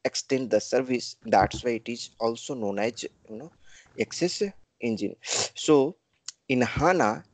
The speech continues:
access engine is there, and in hana itself, when we have to develop the native application, at that time, what we can do at application server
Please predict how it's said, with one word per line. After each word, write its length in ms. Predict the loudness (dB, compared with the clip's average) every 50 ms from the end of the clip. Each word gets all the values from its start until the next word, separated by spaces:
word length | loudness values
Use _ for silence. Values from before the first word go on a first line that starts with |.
| _ _ -6
access 440 | -6 -4 -2 -2 -2 -2 -2 -4 -6
engine 320 | -4 -2 0 0 0 0 0
is 200 | -2 -4 -2 2
there, 320 | 4 4 6 6 4 2 0 _
and 180 | 0 0 2 2
in 200 | 2 2 0 -4 -8
hana 460 | -10 -8 -2 0 0 2 2 0 0 0
itself, 560 | -2 -4 -4 -2 2 4 4 4 2 -2 -10 -20 -20 _ _ _
when 300 | -2 0 0 0 2 0
we 100 | -2 -2
have 420 | -2 -2 -2 -2 -2 -4 -6 _
to 240 | -4 -4 -4 -4 -6 -10 _ _ _ -10 0 4
develop 400 | 4 4 4 2 -2 -4 2 2
the 80 | 2
native 460 | 2 2 0 0 0 0 -2 -2 -2
application, 680 | -2 -2 -2 -4 -6 -4 -2 -4 -4 -2 -2 -4 -4 -6 _ _ _ _ -20 -20 -20 -20 -20 -20 -20 _ _ _ _ _ _
at 220 | 4 4 6 6 6
that 240 | 6 6 6 _
time, 260 | 4 4 4 2 -2 -8 _ _ _
what 220 | 0 0 0 0 -2 -4
we 80 | -4
can 240 | -2 0 -2 -2 -2
do 260 | -4 -6 -6 -6 -8 -10 _ _ _ -4
at 200 | -4 -4 -4 -8 -6 -4
application 580 | -4 -4 _ -4 -4 -4 -4 -6 -6 -4 -6 -6
server 520 | -2 -2 -2 0 2 2 2 2 0 -4